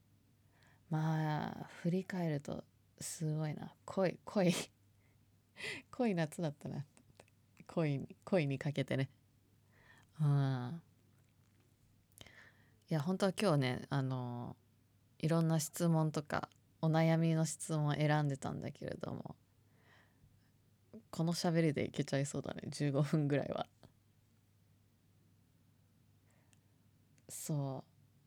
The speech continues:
やっぱりその、経験、まあ、今のところ彼のニックネームは申し訳ないけど、卑怯のサイコパスとしましょう。卑怯のサイコパスとの経験が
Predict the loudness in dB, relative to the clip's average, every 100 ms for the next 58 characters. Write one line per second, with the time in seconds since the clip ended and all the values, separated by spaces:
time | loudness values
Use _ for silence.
0 | _ -4 0 2 2 2 0 0 -4 _
1 | _ -20 -20 -20 -14 2 8 8 6 4
2 | 4 2 -2 -12 _ _ -20 -20 _ _
3 | _ _ -4 0 2 2 0 0 0 0
4 | -4 -4 0 2 2 -2 -6 -14 -10 0
5 | 0 2 2 2 2 0 -4 -2 0 0
6 | 0 0 0 -2 -2 -8 -12 0 6 6
7 | 6 4 2 -2 -4 -4 -4 -4 _ _
8 | -6 -2 0 0 0 -4 -6 -20 -20 -20
9 | -20 -20 -20 -20 -20 -20 -14 -4 4 4
10 | 6 2 2 0 2 2 2 0 0 0
11 | 0 -2 -8 _ _ _ _ _ 0 0
12 | 0 -2 -2 0 0 0 0